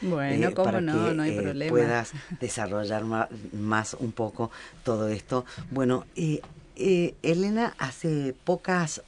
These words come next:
Speaker 2: horas, eh, o, o pocos días, el,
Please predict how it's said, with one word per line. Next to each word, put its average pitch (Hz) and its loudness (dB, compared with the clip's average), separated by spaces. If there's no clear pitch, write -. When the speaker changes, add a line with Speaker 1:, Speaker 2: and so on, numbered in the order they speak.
Speaker 2:
horas, 160 0
eh, 113 0
o, 110 -2
o 104 -4
pocos 147 0
días, 165 2
el, 104 0